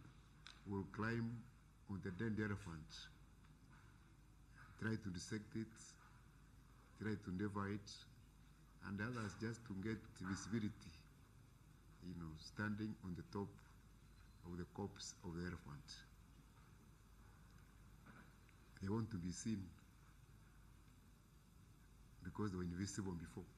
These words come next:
My plea is,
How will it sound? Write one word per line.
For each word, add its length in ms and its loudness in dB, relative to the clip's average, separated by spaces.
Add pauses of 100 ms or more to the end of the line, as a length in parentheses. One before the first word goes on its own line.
(3250)
My 120 4 (180)
plea 280 10 (1700)
is, 380 0